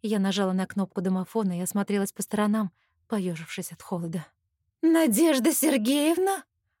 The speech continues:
услышала из динамика растерянный и слегка испуганный голос Галины, помощницы по дому.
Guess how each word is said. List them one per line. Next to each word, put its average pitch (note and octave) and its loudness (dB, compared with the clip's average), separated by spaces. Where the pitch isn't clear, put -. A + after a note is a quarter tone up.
услышала B3+ 2
из A3+ 2
динамика A3 0
растерянный B3+ 0
и A#3+ -2
слегка G3+ -4
испуганный F#3+ -2
голос F#3 0
Галины, F#3+ 0
помощницы F3+ -4
по F#3+ -4
дому. F3 -4